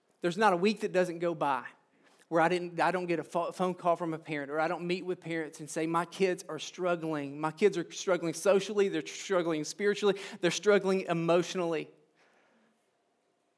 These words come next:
And just a few weeks ago, I had a counselor come to me and said, "Chase, did you know that last weekend, in one day, in one day, eleven middle school students were admitted to Rolling Hills Psychiatric Hospital in one day?"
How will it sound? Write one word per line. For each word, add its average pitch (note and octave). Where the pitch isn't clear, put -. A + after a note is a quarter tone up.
And F3+
just G3
a F#3
few G3+
weeks G#3
ago, E3
I -
had F#3
a E3
counselor F#3+
come F3+
to F3
me F3
and E3+
said, F3
"Chase, F#3+
did F3
you G#3
know F#3+
that E3
last F3+
weekend, F3
in E3
one A3
day, G#3
in E3+
one A#3
day, E3
eleven F#3+
middle G3+
school F3+
students E3+
were E3
admitted E3+
to E3+
Rolling F3
Hills F#3
Psychiatric F3
Hospital C3+
in E3+
one G#3
day?" B3+